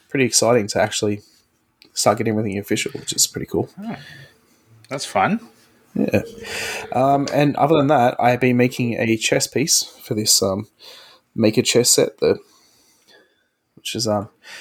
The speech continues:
Speaker 1: pretty cool. So I got a spark plug and a couple of nuts, and I've glued it all together. So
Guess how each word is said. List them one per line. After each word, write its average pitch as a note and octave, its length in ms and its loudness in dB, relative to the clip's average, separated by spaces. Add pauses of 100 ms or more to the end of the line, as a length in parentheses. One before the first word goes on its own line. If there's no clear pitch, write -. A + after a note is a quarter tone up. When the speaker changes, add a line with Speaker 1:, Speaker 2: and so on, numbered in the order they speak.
(180)
Speaker 1:
pretty A#2 160 0
cool. A#2 280 2
So A#2 200 4
I A#2 100 4
got A#2+ 300 0
a A#2 240 4
spark - 460 0
plug C3+ 240 2
and A#2+ 80 4
a A#2 40 -2
couple B2 240 0
of A2 80 4
nuts, - 520 -2
and G#2+ 120 -4
I've G2 140 -6
glued B2 200 4
it A#2 100 4
all A2+ 140 4
together. A2+ 360 0
So G#2+ 320 0